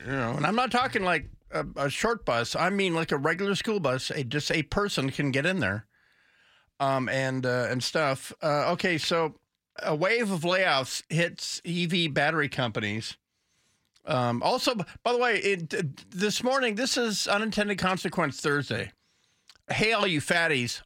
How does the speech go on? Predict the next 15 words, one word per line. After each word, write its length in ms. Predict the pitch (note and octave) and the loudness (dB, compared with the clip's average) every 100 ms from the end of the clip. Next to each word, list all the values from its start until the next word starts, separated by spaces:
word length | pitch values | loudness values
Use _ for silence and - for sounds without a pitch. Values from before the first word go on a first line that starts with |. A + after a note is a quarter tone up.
| - | -4
hold 280 | G3+ A3 | 0 2
off 280 | G#3+ G3+ F#3+ | 4 2 2
on 100 | F3+ | 2
the 80 | D#3+ | 2
Ozempic 580 | C#3+ B2 D#3 C#3+ B2 - | 2 2 2 2 -2 -2
because 220 | D#3 C#3+ | -2 0
the 80 | D3 | 2
diabetics 800 | D#3+ F3+ F#3 D3 F3 D#3+ - - | 2 2 2 2 2 2 2 0
who 120 | F#3+ | 0
it's 160 | E3+ | 0
intended 460 | F3+ D3 A3 F#3+ E3 | -2 0 0 0 0
for 240 | - F3+ | 2 0
can't 340 | D3 F#3 D3+ B2 | 2 0 0 0
get 220 | D3 C#3+ | 0 2
it. 140 | F2 | -2